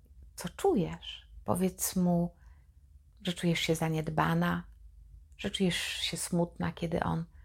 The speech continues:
tak długo nie wraca do domu, albo że czujesz się przygnębiona, smutna, że tęsknisz, że tak często po pracy zostaje,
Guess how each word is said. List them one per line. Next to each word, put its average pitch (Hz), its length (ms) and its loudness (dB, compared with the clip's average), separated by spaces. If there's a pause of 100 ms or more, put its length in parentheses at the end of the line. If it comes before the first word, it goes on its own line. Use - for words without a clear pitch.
(600)
tak 175 160 4
długo 175 220 4
nie 170 140 6
wraca 175 260 2
do 175 140 0
domu, - 520 -2 (240)
albo 170 540 2 (220)
że 185 140 -4
czujesz 175 300 0
się 170 320 2 (1160)
przygnębiona, 254 640 8
smutna, 165 560 0
że 151 100 0
tęsknisz, - 840 -2 (200)
że - 120 -2
tak 180 160 2
często 175 340 4
po 170 120 0
pracy 165 360 0
zostaje, 165 540 -2